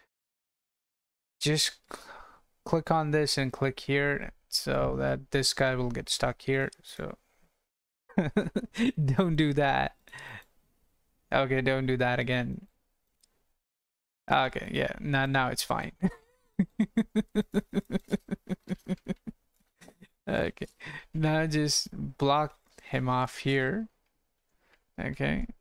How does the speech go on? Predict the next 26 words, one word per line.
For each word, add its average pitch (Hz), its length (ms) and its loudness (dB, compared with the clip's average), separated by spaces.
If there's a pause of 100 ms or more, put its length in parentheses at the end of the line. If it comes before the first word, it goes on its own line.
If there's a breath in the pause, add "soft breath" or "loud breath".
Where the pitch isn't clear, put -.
now 160 500 0
you 143 220 0
would 131 220 -2
just 139 340 0
need 131 320 -2
to 139 840 -6
take 135 300 -6 (120)
care 127 460 -4
of 139 200 -8 (140)
this 147 560 0 (480 loud breath)
and 160 180 2
make 220 200 2
sure 220 320 4
that 185 160 4
you 175 340 2 (640)
bump 151 420 0
this 139 320 2
up. - 200 0 (140)
Otherwise, 147 840 2
you 139 120 2
know, 135 340 0 (460)
it'll 147 380 0
be 139 240 2
a 139 60 0
never-ending 135 760 0
loop. - 280 -6